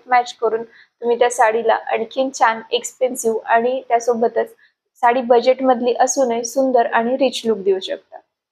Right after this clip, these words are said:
So, ह्या टिप्स तुम्हाला कशा वाटल्या मला नक्की कमेंट करून सांगा.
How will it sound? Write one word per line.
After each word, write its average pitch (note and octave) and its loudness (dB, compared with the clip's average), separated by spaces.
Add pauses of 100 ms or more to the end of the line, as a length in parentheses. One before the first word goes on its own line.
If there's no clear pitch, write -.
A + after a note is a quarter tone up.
(280)
So, A#3+ 0
ह्या A#3 4
टिप्स A#3+ -4
तुम्हाला A3+ 2
कशा A#3+ 0
वाटल्या A#3+ 2
मला A#3 0
नक्की A#3 -4
कमेंट C4+ -2
करून C4 0
सांगा. B3+ -2